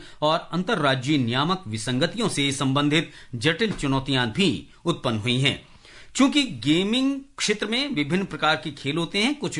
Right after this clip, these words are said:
शिक्षाप्रद हो सकते हैं और कुछ सट्टेबाजी ऐप्स हानिकारक भी हो सकते हैं, इसलिए ऑनलाइन गेम्स के विभिन्न रूपों को स्पष्ट रूप से परिभाषित और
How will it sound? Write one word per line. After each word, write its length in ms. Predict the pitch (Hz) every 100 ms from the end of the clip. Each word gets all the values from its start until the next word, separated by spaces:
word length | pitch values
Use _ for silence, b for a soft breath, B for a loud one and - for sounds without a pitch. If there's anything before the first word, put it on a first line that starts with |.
| 147
शिक्षाप्रद 500 | 131 - 165 165 180
हो 100 | 170
सकते 260 | 165 160 202
हैं 180 | 190 196 B B B
और 240 | 170 196 - -
कुछ 260 | 277 - - - -
सट्टेबाजी 580 | 220 214 381 180 156 180 -
ऐप्स 300 | 156 156 -
हानिकारक 440 | 139 160 143 127 113
भी 80 | 117
हो 100 | 233
सकते 260 | 202 147 170
हैं, 160 | 127 - B B
इसलिए 300 | 165 165 190
ऑनलाइन 580 | 202 143 143 147 160 135 101
गेम्स 260 | 151 156
के 140 | - 147
विभिन्न 360 | 107 107 135 113
रूपों 280 | 113 113 175
को 100 | 170 170 170 B B B B
स्पष्ट 400 | - - 254 247
रूप 140 | 190 180
से 160 | - 208
परिभाषित 540 | 156 139 151 170 226 214
और 140 | 143